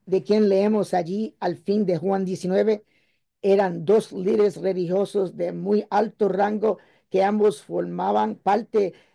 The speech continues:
de este consejo gobernante de élite llamado el Sanedrín. Solo setenta personas en Israel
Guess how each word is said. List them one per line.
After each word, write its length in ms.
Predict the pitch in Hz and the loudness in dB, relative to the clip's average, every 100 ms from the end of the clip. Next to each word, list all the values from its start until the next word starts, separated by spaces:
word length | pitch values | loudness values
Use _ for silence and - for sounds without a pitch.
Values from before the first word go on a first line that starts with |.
| - | -12
de 240 | 156 - | -6 -2
este 260 | 196 - 190 | -2 -2 -2
consejo 600 | 185 165 214 208 208 - | -4 0 2 4 2 0
gobernante 1120 | 285 156 185 185 175 170 180 208 220 - 196 180 _ _ _ _ | -10 -6 0 2 0 -2 -4 -4 -2 -2 -2 -4 _ _ _ _
de 260 | - 156 180 | -8 -2 -2
élite 420 | 165 214 - 220 | 0 -2 2 2
llamado 600 | 196 175 180 202 214 220 - | 2 0 -2 0 0 -2 -4
el 200 | 180 170 | -8 -8
Sanedrín. 840 | - 180 160 160 147 180 180 - _ _ _ _ _ _ _ _ _ _ _ _ _ _ _ _ _ _ _ _ _ _ _ _ _ _ _ _ _ _ _ _ _ _ _ | -4 -2 -2 -6 -6 -6 -6 -10 _ _ _ _ _ _ _ _ _ _ _ _ _ _ _ _ _ _ _ _ _ _ _ _ _ _ _ _ _ _ _ _ _ _ _
Solo 580 | - - - 226 240 247 | -20 -8 0 4 6 4
setenta 500 | - 196 214 233 220 | 2 0 0 0 -2
personas 420 | 208 - 214 208 | -4 -4 -4 -2
en 100 | 202 | -6
Israel 600 | 196 202 208 220 247 339 | -4 0 2 2 0 -6